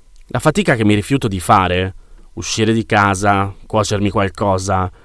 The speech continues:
ricade sulle spalle di altri che faticheranno al posto mio. Nulla si crea e nulla si distrugge. Ce l'ho solo in parte con capi e capetti del cibo a domicilio. Ce l'ho soprattutto con l'ignavia del consumatore finale che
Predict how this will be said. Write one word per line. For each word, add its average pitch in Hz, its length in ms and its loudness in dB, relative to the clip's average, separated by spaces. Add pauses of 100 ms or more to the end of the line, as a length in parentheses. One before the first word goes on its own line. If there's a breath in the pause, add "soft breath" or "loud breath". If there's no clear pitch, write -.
(260 soft breath)
ricade 131 380 2
sulle 117 220 0
spalle 117 340 4
di 101 160 0
altri 92 500 0 (240 soft breath)
che 117 180 0
faticheranno 160 720 4
al 123 100 4
posto 104 400 -2
mio. 87 400 -2 (680)
Nulla 107 440 2
si 113 160 -6
crea 104 480 0 (340)
e 170 80 -2
nulla 131 240 4
si 104 140 -2
distrugge. 90 680 -4 (1000)
Ce - 160 0
l'ho 135 80 8
solo 139 180 4
in 120 160 6
parte 101 440 2
con 101 360 0 (340 soft breath)
capi 135 300 2
e 113 60 6
capetti 123 600 0
del 95 200 2
cibo 104 280 0
a 98 40 2
domicilio. 90 720 -2 (500 soft breath)
Ce - 160 4
l'ho 147 80 8
soprattutto 143 600 2
con 117 180 4
l'ignavia 113 680 2
del 110 160 0
consumatore 123 600 2
finale 101 440 0
che 113 240 2